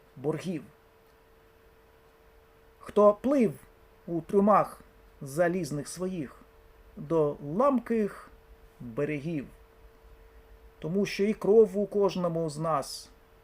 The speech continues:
вертається без кінця, перекочуючись повсякчас через наші серця. І кожне слово дзвінким піском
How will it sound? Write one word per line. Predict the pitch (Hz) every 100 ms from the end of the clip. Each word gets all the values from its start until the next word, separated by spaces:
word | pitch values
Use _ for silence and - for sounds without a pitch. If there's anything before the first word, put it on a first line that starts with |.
| -
вертається | 151 214 - 240 185 - - 147 113 - - _
без | 143 123 151 131
кінця, | - 151 147 - - 147 - - _ _ _ - _ _ _ _ _ - _ - _ _ _ _ _ _ -
перекочуючись | - 147 170 254 254 - 185 165 - 151 -
повсякчас | 285 285 302 269 - 254 165 127 -
через | 180 165 156 135 - - _ _ -
наші | 160 208 - 135 120 - _ -
серця. | - 135 127 - 180 156 - _ _ _ _ _ _ _ _ _ _ - - - _ _
І | -
кожне | 165 269 240 254
слово | - 269 220 160 139 - _ _ _ _
дзвінким | 135 120 220 247 320 302 226
піском | 233 - - 247 214 247